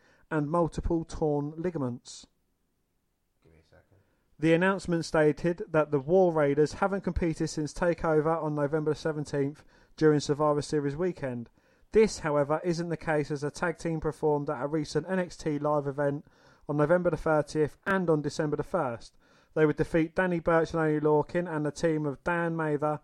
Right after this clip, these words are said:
Speaker 1: and Kona Reeves, respectively.
Speaker 2: With Hanson out of action, it's unknown whether the team will be written off until he has healed up.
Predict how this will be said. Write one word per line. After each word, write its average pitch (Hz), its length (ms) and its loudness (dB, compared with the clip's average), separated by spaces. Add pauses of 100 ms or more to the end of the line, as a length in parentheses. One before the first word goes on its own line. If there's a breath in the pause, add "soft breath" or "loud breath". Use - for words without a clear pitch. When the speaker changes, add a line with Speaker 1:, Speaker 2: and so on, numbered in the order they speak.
(340)
Speaker 1:
and 143 140 -4
Kona 151 320 0
Reeves, 139 400 -2
respectively. 123 760 -10 (140)
Speaker 2:
With 131 220 6
Hanson 139 360 4
out 131 140 6
of 123 80 6
action, 135 320 6
it's 120 120 -4
unknown 127 300 2
whether 120 160 2
the 110 80 -2
team 127 240 0
will 113 80 -2
be 101 140 -2
written 131 280 4
off 135 200 2
until 110 240 -2
he 104 80 4
has 98 180 0
healed 113 260 0
up. 175 200 6